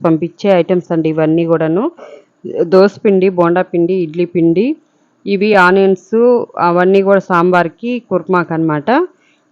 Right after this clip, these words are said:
ఇక్కడేంటి పచ్చిమిరకాయలు, టమోటాలు, ఉల్లగడ్డలు అవన్నీ కూడా ఇట్లాగా అన్నీ రెడీ చేసి ఇట్లా సర్ది పంపిస్తానన్నమాట. మాకు షాప్‌కి ఇంటికి చాలా దూరం ఉంటుంది, అందుకని ఇంటి దగ్గర నుంచే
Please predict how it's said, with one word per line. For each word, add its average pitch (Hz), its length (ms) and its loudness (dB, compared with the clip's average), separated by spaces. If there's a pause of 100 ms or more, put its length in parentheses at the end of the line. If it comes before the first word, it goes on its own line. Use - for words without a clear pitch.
ఇక్కడేంటి 202 480 0
పచ్చిమిరకాయలు, 185 720 0
టమోటాలు, 180 600 0 (1500)
ఉల్లగడ్డలు 180 500 4
అవన్నీ 175 380 4
కూడా 202 180 4 (520)
ఇట్లాగా 196 360 2
అన్నీ 196 240 4 (100)
రెడీ 180 180 2 (100)
చేసి 180 280 -2
ఇట్లా 175 180 0 (520)
సర్ది 170 300 0 (140)
పంపిస్తానన్నమాట. 165 840 0 (600)
మాకు 185 280 0 (100)
షాప్‌కి 196 460 2 (120)
ఇంటికి 190 300 -2 (140)
చాలా 170 240 0 (100)
దూరం 208 320 2
ఉంటుంది, 156 420 -2
అందుకని 180 460 -2
ఇంటి 185 180 0
దగ్గర 175 280 2
నుంచే 175 220 -2